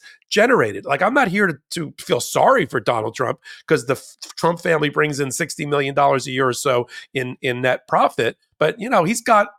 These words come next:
a lot expensive habits, a lot of people on the dole, a lot of family members sucking off that, you know, you know what. And, uh, now he's gonna have to go find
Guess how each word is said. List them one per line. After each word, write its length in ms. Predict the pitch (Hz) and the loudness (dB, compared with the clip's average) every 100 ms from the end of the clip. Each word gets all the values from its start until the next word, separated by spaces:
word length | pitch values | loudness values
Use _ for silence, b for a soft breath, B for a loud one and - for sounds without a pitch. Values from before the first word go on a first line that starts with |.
| - | -4
a 80 | 165 | 2
lot 240 | 180 - | 2 0
expensive 500 | 147 - 170 208 233 | -6 -2 0 0 -2
habits, 640 | 139 117 117 156 - - B B B - | 0 0 2 -2 -2 -6 B B B -4
a 80 | 143 | 0
lot 260 | 147 170 | 2 4
of 80 | 240 | 2
people 320 | 190 185 180 | 0 0 2
on 160 | 160 147 | 4 2
the 60 | 139 | -2
dole, 520 | 107 120 117 120 170 | 0 2 4 4 4
a 40 | |
lot 120 | 151 | 4
of 100 | 180 | 4
family 440 | - 196 180 208 196 | 0 -2 0 0 0
members 400 | 160 151 147 - | 0 2 0 0
sucking 320 | 180 - 170 | -2 -2 0
off 220 | 151 147 | 0 0
that, 340 | 151 135 135 - _ _ - | 2 2 2 -2 _ _ -6
you 120 | 143 | -2
know, 120 | 135 | 0
you 180 | 127 156 | 0 0
know 160 | 147 | 2
what. 380 | 143 107 110 - b b - | 2 2 0 -2 b b -4
And, 240 | 156 170 | 0 2
uh, 360 | 165 165 165 - - | 4 6 4 2 -6
now 300 | 139 160 202 | -4 0 2
he's 120 | 262 | 0
gonna 180 | 196 185 | 0 0
have 180 | 165 190 | 0 0
to 80 | 185 | -2
go 160 | 170 | -2
find 760 | 170 - 170 202 208 175 180 160 | -2 -2 2 4 4 0 -4 -10